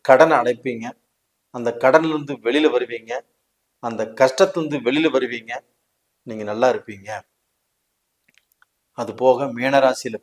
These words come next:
பிறந்தவங்க அவங்களுடைய மக்களுக்கு இப்ப திருமணம் செய்வதற்குண்டான ஒரு மகத்தான டைம், ஒரு அட்டகாசமான டைம். இந்த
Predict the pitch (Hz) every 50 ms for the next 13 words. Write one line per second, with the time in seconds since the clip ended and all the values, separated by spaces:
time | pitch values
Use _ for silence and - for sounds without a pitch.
0 | _ - 127 135 139 135 139 135 120 117 - 123 156 - - _ _ _ _ _
1 | _ _ _ _ _ - 135 127 131 139 139 123 123 117 113 113 101 98 101 113
2 | 123 - - - - 190 160 131 - - - 110 - _ _ _ _ _ _ _
3 | _ _ _ _ _ _ _ - - - - 117 - - - - - - 170 175
4 | 196 202 190 180 180 175 175 175 175 170 - - - - 151 156 165 170 170 165
5 | 151 156 147 123 - - 143 135 131 123 135 127 123 127 139 156 - _ _ _
6 | _ _ _ _ - 131 120 113 110 110 110 110 110 120 - - 208 208 - -
7 | 196 180 170 170 156 - - 113 107 - _ _ _ _ _ _ _ _ _ _
8 | _ _ - 123 120 - - - - 120 135 135 - - _ - 233 233 202 202
9 | 190 180 196 185 180 185 170 151 - 131 117 110 - _ _ _ _ _ _ _
10 | _ _ _ _ _ _ _ _ - 123 110 117 127 117